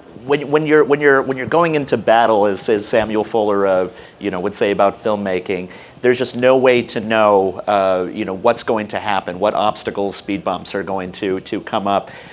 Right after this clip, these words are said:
Uh, was there anything that ever felt disastrous or near disastrous that, uh,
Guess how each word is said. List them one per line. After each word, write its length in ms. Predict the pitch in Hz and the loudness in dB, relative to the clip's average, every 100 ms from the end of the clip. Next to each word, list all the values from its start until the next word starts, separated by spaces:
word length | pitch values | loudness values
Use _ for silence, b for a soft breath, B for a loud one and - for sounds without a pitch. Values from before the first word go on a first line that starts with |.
| B | B
Uh, 380 | - 104 101 104 - - - - | 0 4 4 2 -2 -12 -20 -10
was 220 | 113 127 | -2 -2
there 120 | 120 123 | 0 0
anything 440 | 139 139 139 127 | 0 -2 -2 0
that 260 | 110 107 104 | -2 -2 -4
ever 200 | 117 123 | -2 -2
felt 600 | 117 - 117 117 - - - B B B | -6 2 2 2 -2 -14 -16 B B B
disastrous 640 | - 110 107 117 - 117 117 | -10 0 2 2 -2 -6 -4
or 60 | |
near 240 | 107 110 113 | -6 -2 -4
disastrous 720 | 101 107 110 110 120 113 113 | -2 0 0 -2 -4 -6 -4
that, 240 | 107 104 | -6 -6
uh, 220 | 110 104 | -4 -2